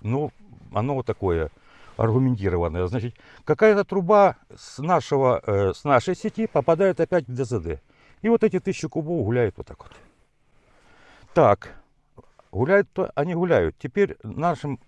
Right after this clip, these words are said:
э, городским властям нужно, э, рассчитаться, или К П Т Ж К П, не за девяносто тысяч по счётчику,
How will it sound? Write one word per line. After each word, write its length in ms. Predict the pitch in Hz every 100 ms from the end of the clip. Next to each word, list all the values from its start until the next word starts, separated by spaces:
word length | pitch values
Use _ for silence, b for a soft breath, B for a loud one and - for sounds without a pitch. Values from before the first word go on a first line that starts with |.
| _
э, 220 | 113 107
городским 400 | 104 135 - 165
властям 420 | 139 123 - 185
нужно, 380 | 139 123 120 139 - _
э, 340 | 113 107 104 -
рассчитаться, 720 | 110 120 - - 170 - 92
или 420 | 87 85 87 87 - -
К 100 | 113
П 140 | 120
Т 120 | 107
Ж 120 | 90
К 140 | 101 113
П, 240 | - 131 B B B B
не 140 | 120 143
за 120 | 151
девяносто 540 | 143 185 214 233 277
тысяч 340 | - 208 117 -
по 100 | 123
счётчику, 540 | - 90 - 80 -